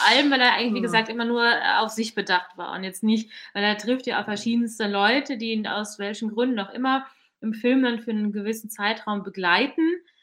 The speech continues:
Speaker 1: ähm, sei es freiwillig oder auch, äh, aus naiven Gründen. Und egal, seine Aktion ist immer eigentlich, wie gesagt, äh, aus selbst, äh, wie sagt man,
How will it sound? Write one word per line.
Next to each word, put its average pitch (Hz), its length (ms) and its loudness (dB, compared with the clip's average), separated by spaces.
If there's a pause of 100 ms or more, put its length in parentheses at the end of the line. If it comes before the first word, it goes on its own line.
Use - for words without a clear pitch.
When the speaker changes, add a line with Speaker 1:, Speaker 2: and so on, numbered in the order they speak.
(220)
Speaker 1:
ähm, 202 220 0
sei 202 140 0
es 202 120 -4
freiwillig 240 760 2
oder 190 340 -2
auch, 190 240 -8
äh, 185 460 -8
aus - 220 -8
naiven 269 360 0
Gründen. 262 440 -2 (360)
Und 214 420 2 (380)
egal, 226 680 4 (180)
seine 226 260 0
Aktion 247 400 -2
ist 233 120 -2
immer 262 300 0
eigentlich, 233 640 -4 (460)
wie 208 80 -8
gesagt, 214 380 -4 (380)
äh, 208 400 0 (160)
aus 190 360 -6
selbst, - 640 -8 (540)
äh, 196 320 -6
wie 185 60 -20
sagt - 180 -16
man, 185 180 -14